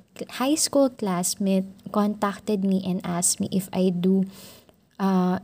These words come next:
event daw ba, ganyan. So, yun, parang dun nag-start na nag-bloom yung freelance photography s-, side ko, ganyan. And up until this year,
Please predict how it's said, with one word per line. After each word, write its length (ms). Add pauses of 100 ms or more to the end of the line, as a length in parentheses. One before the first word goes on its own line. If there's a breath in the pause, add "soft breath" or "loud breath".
event 560
daw 240
ba, 400
ganyan. 880
So, 320 (1400 loud breath)
yun, 420
parang 380
dun 240
nag-start 680 (240)
na 140
nag-bloom 840 (400 loud breath)
yung 540
freelance 580
photography 1040 (320)
s-, 320
side 560
ko, 240
ganyan. 400
And 140
up 140 (340)
until 340
this 320
year, 380